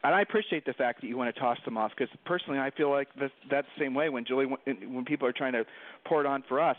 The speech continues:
I don't particularly like it either because, you know, you're on a mission. You're, you're here to really make the best version of you, but also you're doing this for the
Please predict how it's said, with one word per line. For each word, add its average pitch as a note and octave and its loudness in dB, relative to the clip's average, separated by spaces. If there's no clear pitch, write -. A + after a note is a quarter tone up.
I C3 2
don't E3+ -2
particularly C#3+ 2
like C#3 2
it B2+ 0
either D3 2
because, A#2+ 0
you C#3+ -2
know, A#2+ 2
you're C#3 2
on F3 2
a C#3+ 0
mission. C#3 0
You're, C#3 2
you're B2+ 0
here D3 4
to B2+ 2
really C#3+ 4
make C3+ -2
the A#2+ -10
best C3+ 0
version C3 -2
of G#2+ -8
you, E3+ 0
but A#2+ 0
also D3 2
you're A#2 0
doing C3 0
this B2+ -2
for A#2+ -12
the A2 -4